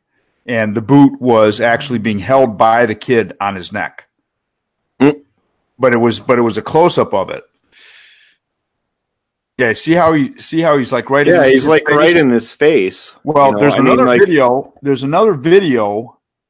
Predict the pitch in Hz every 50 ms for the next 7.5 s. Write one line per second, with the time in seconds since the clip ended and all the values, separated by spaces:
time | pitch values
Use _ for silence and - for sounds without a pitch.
0 | _ _ _ _ _ _ _ _ _ _ _ _ 120 127 123 123 120 - - -
1 | - 185 196 214 208 214 180 131 131 139 139 139 - 151 156 151 151 131 - -
2 | 160 175 185 - 143 147 139 139 139 - - 180 160 135 104 131 151 170 185 180
3 | 131 101 90 87 87 87 98 - - - _ _ _ - 123 139 165 170 196 196
4 | - 156 151 - 135 214 - - - 147 123 117 113 - - - - 113 104 90
5 | 80 69 58 - _ _ _ _ _ _ _ _ _ _ _ _ _ _ _ _
6 | - 147 143 156 170 175 165 147 151 165 175 170 147 - - 139 127 131 123 117
7 | 113 117 120 113 113 110 110 110 92